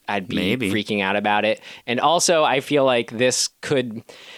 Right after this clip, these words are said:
Speaker 1: kind of in the way that I would love to own, like, the box set of all the Universal monster movies, even though most of them aren't, like, quote unquote, buy-its for me.
Speaker 2: Mm-hmm.
Speaker 1: Like, I'd be happy to have this on my shelf. Um,
Speaker 2: Sure.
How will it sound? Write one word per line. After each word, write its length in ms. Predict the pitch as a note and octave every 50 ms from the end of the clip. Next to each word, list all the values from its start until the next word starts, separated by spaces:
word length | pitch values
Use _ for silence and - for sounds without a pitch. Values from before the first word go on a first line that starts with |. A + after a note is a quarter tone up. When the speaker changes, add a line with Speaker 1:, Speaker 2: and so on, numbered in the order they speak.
| - _
Speaker 1:
kind 220 | - D#3+ D#3 E3
of 60 | F3
in 100 | E3+ F3
the 100 | E3 D#3
way 280 | B2+ G#2+ A#2 A#2+ B2+ C3
that 160 | B2+ C3+ B2+
I 120 | B2+ A#2 A2+
would 260 | G#2+ G2+ G#2+ A#2 A#2+
love 220 | B2 A#2+ B2 A#2+
to 100 | - D3+
own, 300 | - C#3 C#3 C#3 C3+ C3+
like, 180 | C3 B2 B2+ -
the 60 | C#3
box 380 | B2 A#2 B2+ B2+ B2+ - - -
set 280 | - C3+ B2+ B2+ A#2
of 140 | - C#3 A#2+
all 140 | B2 B2 A#2+
the 80 | A#2 A#2
Universal 680 | A#2+ B2 B2 B2+ B2 C3 B2+ - - C#3+ C#3 C3+ C3+
monster 380 | A2+ C#3+ C#3+ C#3 C3+ - - D3
movies, 540 | C#3+ C#3 C#3+ C#3 C#3 D3 D3 D3 D3 C3 -
even 280 | - A2+ G#2+ A2+ A2
though 460 | A2 G#2+ G#2+ G#2 G#2+ G#2 G#2 G#2+ A2+ - - _ _ _ _ _
most 280 | - A2+ A2 A2+ - -
of 80 | A#2 G#2
them 160 | G#2+ G#2 G#2+
aren't, 280 | - G2+ G2+ G#2 -
like, 220 | - G#2 G2 G2 -
quote 200 | - - A2+ G#2
unquote, 420 | G#2 G#2+ G#2 - A2 G#2 - - G#2
buy-its 520 | G2+ F#2+ F#2+ G2 G#2+ A#2 - - - - - -
for 260 | - D#3 C#3+ C#3 C#3
me. 260 | C#3+ C#3+ D3+ D#3 D3+ - - - -
Speaker 2:
Mm-hmm. 120 | - G2+ F#2+
Speaker 1:
Like, 260 | F#2 G2+ G2 F#2+ - - _
I'd 160 | - A2 A2 G#2
be 100 | A#2 A2+
happy 340 | A2 G2+ G#2 G#2+ - A#2 A2
to 80 | A2
have 200 | A#2 A2+ G#2+ A2 A2+
this 160 | A#2+ A2+ -
on 120 | C3 B2 A#2+
my 120 | B2 B2
shelf. 480 | A#2 - C3+ B2 B2+ C3 B2+ - - - - - - - _ _ -
Um, 580 | A2+ A2+ A2 G2+ F#2+ F2+ F#2 F#2 F#2+ G2+ G#2 G2+
Speaker 2:
Sure. 280 | - - D3 F3 D3